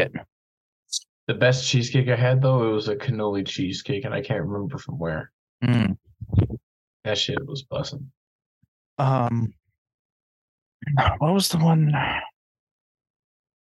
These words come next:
Speaker 1: I can't remember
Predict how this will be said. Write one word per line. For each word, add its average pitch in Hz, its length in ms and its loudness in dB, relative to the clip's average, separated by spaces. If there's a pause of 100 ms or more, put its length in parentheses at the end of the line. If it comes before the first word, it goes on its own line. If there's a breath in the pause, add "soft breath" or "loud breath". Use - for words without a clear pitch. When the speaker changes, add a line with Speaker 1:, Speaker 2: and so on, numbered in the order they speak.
(2250)
Speaker 1:
I 139 80 0
can't 180 200 2
remember 170 380 2